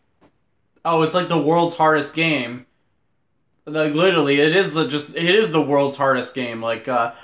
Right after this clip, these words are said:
on Coolmath, on dot com, and, like, all those, like,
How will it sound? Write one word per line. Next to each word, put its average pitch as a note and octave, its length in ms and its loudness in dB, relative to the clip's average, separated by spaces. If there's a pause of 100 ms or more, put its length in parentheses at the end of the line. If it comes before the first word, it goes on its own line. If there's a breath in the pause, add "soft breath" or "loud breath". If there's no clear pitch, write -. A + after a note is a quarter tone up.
(180 loud breath)
on D3 220 0
Coolmath, F3 800 0
on D3+ 280 -4
dot D3+ 260 2
com, E3+ 360 0
and, D3+ 80 -4
like, D3 160 0
all C#3 160 2
those, D3 260 0
like, D#3 300 -6